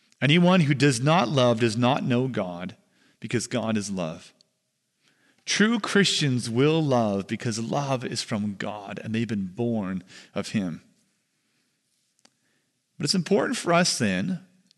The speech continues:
to look at Christianity the right way and to validate and authenticate true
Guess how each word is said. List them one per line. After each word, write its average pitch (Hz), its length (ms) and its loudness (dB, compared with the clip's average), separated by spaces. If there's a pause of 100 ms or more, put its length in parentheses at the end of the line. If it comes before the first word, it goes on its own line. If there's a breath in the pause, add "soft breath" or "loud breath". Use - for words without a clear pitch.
(480)
to 135 220 0
look 180 400 0
at - 180 -6
Christianity 139 640 0
the 120 120 2
right 127 340 0
way 101 360 -8 (680 soft breath)
and 139 120 -2
to - 220 0 (200)
validate 147 840 2
and 135 200 0
authenticate 139 1040 -2
true 180 520 2